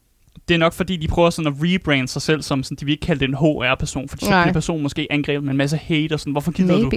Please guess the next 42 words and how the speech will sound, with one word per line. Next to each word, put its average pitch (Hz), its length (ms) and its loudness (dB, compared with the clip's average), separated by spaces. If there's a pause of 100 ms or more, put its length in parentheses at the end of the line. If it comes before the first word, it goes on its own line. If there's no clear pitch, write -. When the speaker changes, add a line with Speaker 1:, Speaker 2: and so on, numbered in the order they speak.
Speaker 1:
du, - 140 -8
hvorfor 160 180 -2
gider 180 220 4
du 147 80 2
at 135 60 0
være 135 120 6
H 131 60 -4 (320)
R - 20 0
for, 139 280 0
øh, 127 320 0 (360)
øh, 127 340 -2
Activision 139 400 -2
Blizzard?" 147 300 -2 (240)
Speaker 2:
Men 208 60 0
det 190 80 4
Speaker 1:
Det 196 80 6
Speaker 2:
lyder 269 200 6
Speaker 1:
gør 196 80 2
derfor. 175 100 4
Speaker 2:
fancyt. - 340 2 (760)
Speaker 1:
Chief 214 320 0
People 226 420 0
Officer? 165 400 2 (240)
Speaker 2:
Det 196 80 2
lyder 220 160 4
fancyt. 185 400 -2
Speaker 1:
Det 147 140 -6
ved 151 40 2
jeg 180 100 -2
sgu - 180 -6
ikke. 175 180 -6
Det, 151 420 -4
det 156 80 0
lyder 196 180 2
også 156 160 4
bare 156 140 4
som 156 100 -2
sådan 151 180 -2
lidt 143 140 -2
en, 135 220 -2
en 135 100 -4
titel, 165 320 -4